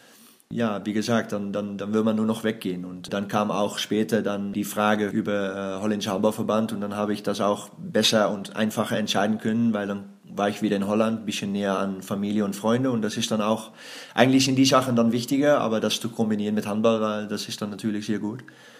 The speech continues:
So, ähm, ja, das endet viel.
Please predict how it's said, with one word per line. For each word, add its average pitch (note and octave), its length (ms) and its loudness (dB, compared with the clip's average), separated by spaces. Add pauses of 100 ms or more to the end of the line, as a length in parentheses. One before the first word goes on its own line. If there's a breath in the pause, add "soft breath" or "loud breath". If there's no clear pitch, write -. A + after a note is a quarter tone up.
(440 loud breath)
So, G2+ 420 -2
ähm, G2 460 -2
ja, C#3 260 4 (520)
das G#2+ 180 0
endet B2+ 320 2
viel. F#2+ 400 -2